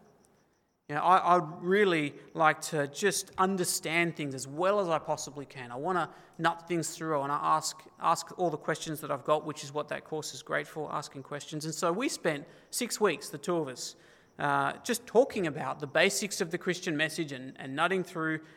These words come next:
these questions because he cared enough about the message of Jesus, as simple it is, as it is. He wasn't, he wasn't content to leave it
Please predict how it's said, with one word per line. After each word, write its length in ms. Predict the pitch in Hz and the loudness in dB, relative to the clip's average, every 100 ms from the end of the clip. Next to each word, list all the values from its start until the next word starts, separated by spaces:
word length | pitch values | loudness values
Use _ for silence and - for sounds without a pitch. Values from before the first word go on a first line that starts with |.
| _ | _
these 180 | 165 156 | -4 -4
questions 640 | - 147 - 147 139 - _ _ _ _ _ _ - | -2 -4 -4 -8 -10 -12 _ _ _ _ _ _ -4
because 300 | 156 170 - | 0 -2 -2
he 180 | 269 | -4
cared 640 | 269 - - 233 262 247 226 | -4 -10 -6 -2 2 2 0
enough 800 | 170 185 240 147 135 - - - - - | -4 0 2 2 2 -6 -18 -20 -20 -4
about 400 | - 143 160 165 | 0 6 8 6
the 80 | 156 | 2
message 420 | 151 196 - 208 | 0 0 -2 -2
of 140 | 220 185 | -2 0
Jesus, 440 | 170 151 127 127 | -4 -4 -4 -8
as 140 | 135 - | -6 -2
simple 400 | - 214 220 214 | 0 0 2 2
it 100 | 202 | 2
is, 180 | 180 | 0
as 260 | 185 175 165 | -2 -2 0
it 80 | 165 | -2
is. 160 | 147 | -4
He 140 | 139 180 | -2 -2
wasn't, 380 | 180 180 175 - - - _ _ _ | -2 -2 -2 -6 -18 -20 _ _ _
he 140 | 170 170 | -2 2
wasn't 300 | 190 180 - | 2 0 -4
content 440 | 147 147 175 160 | -6 -2 -2 -2
to 100 | 151 | -6
leave 360 | 139 175 202 156 | 0 0 2 0
it 120 | 135 | -4